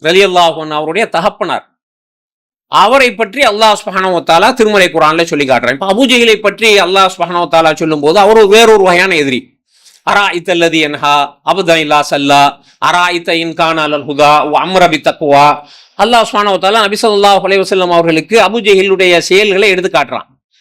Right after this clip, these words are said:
"நம்முடைய அடியார் தொழுகிறாரே, அவரை தடுப்போனை நீர் பார்க்கவில்லையா?" அல்லாஹ் கேட்கிறான். அவரு இறை அச்சத்தை ஏவக்கூடிய நிலையிலும் அவர் நேர்வழியில்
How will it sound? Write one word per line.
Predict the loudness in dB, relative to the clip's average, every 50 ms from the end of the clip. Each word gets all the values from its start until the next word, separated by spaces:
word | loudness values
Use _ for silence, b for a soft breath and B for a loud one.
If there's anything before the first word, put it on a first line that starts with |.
| _ _ _ _ _ _ _ -6
"நம்முடைய | -4 -2 0 0 2 2 2
அடியார் | 0 0 0 0 0 0 -2 -4 -6 -4
தொழுகிறாரே, | -4 0 0 2 2 2 2 0 0 -2
அவரை | -2 -4 -6 -6 -4 -4
தடுப்போனை | -2 0 0 0 0 -2 0 0 0 0
நீர் | 0 -2 -2 0 0
பார்க்கவில்லையா?" | 0 0 -2 -4 -8 -6 -4 -4 -2 -2 -2 -4 -6 _ _ _ _ _ _ _ _ _ _ _ _ -8
அல்லாஹ் | -4 0 0
கேட்கிறான். | -2 0 -2 -4 -6 -6 b b b b b b b _
அவரு | 0 0 2 2 2 2 2 2 0 0 0
இறை | 0 0 0 0 0
அச்சத்தை | -2 -2 -4 -8 -10 -8 -4 -4 -4 -2 0 0 0
ஏவக்கூடிய | 0 0 -2 -2 -2 0 0 2 2
நிலையிலும் | 0 0 0 0 0 -2 -2 -2
அவர் | -2 -2 -2 -2 -2
நேர்வழியில் | 0 0 2 2 0 0 -2 -4 -4 -4 -4 -2